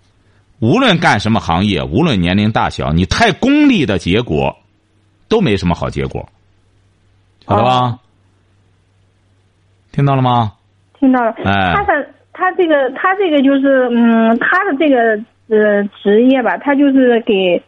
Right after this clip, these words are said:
Speaker 2: 呃，客户打电话，然后让客户把钱投给他，给他，然后他给客户理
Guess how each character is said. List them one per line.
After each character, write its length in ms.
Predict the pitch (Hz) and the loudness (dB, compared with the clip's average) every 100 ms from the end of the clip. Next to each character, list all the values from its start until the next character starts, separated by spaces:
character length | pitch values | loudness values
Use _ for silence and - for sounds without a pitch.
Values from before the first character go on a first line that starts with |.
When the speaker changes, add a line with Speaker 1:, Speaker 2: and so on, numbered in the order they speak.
| _ _ - | _ _ -4
Speaker 2:
呃， 100 | 220 | -4
客 220 | - 247 | 0 0
户 120 | 240 | 0
打 200 | 240 165 | 0 -2
电 180 | 226 254 | 0 0
话， 180 | 254 196 | 0 -2
然 140 | 196 | -2
后 100 | 226 | 0
让 160 | 240 220 | 0 0
客 160 | - 240 | -2 -2
户 100 | 214 | -2
把 180 | 202 165 | -2 -6
钱 340 | - 196 220 - _ | -4 -2 -2 -4 _
投 120 | - 220 | -2 2
给 160 | 208 | 2
他， 140 | 185 220 | 0 -2
给 100 | - 185 | 0 0
他， 200 | 226 214 | 0 -2
然 120 | 185 | -2
后 100 | 202 | -2
他 280 | 185 240 233 | -4 -4 -2
给 160 | 208 165 | -2 -2
客 200 | - 220 | -2 -2
户 120 | 196 | 0
理 200 | 190 | 0